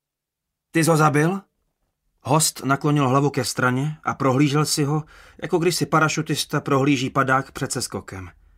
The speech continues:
Nebo ženu, kterou se chystá prvně políbit.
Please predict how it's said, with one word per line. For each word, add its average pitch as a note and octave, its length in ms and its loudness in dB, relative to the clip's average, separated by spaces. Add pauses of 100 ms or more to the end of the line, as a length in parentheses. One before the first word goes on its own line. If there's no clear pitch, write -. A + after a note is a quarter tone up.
(800)
Nebo A2 180 -2
ženu, C3+ 260 2
kterou A2 320 -4
se G#2 140 -8
chystá G#2 300 -6
prvně A2 240 -4
políbit. G#2 560 -4